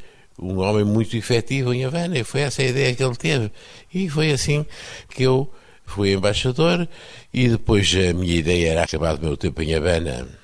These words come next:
voltar à minha vida, mas não consegui, porque entretanto aconteceram umas coisas no México, eu tinha também muito boas relações junto à presidência mexicana, e então,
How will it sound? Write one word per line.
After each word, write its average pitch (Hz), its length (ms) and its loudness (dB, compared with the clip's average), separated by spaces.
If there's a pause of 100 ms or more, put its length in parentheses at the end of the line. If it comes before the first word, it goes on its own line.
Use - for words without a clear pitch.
(180)
voltar 65 460 -4
à 71 80 -2
minha 80 180 -2
vida, 110 300 -2
mas 117 160 -2
não 127 140 0
consegui, 131 500 -2
porque - 220 -6
entretanto 104 500 -2
aconteceram 107 400 0
umas 101 160 0
coisas 98 300 -2
no 101 100 -2
México, 107 560 0
eu 98 80 -2
tinha 90 160 -4
também 95 240 -2
muito 90 220 -6
boas 90 200 -4
relações 82 520 -6 (280)
junto 90 300 -2
à 80 40 -2
presidência 87 420 -2
mexicana, 101 600 0 (400)
e 92 120 -2
então, 90 520 -2